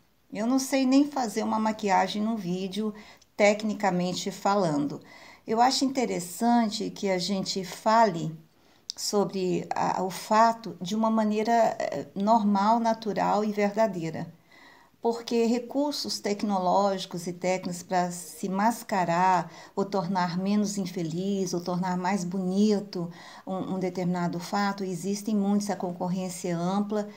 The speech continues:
e eu não posso com esta concorrência. E, na verdade, no meu caso, não existe concorrência, porque eu não ganho nada com os trabalhos que eu realizo, nem nos ativismos pelos direitos humanos, nem na comunicação social, nem nas pesquisas.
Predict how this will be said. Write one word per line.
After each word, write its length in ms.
e 120
eu 100
não 220
posso 520
com 300
esta 380
concorrência. 880
E, 40
na 120
verdade, 500
no 80
meu 180
caso, 300
não 80
existe 320
concorrência, 720
porque 240
eu 60
não 120
ganho 260
nada 680
com 160
os 120
trabalhos 600
que 100
eu 60
realizo, 680
nem 300
nos 160
ativismos 800
pelos 260
direitos 480
humanos, 640
nem 160
na 140
comunicação 680
social, 760
nem 180
nas 180
pesquisas. 800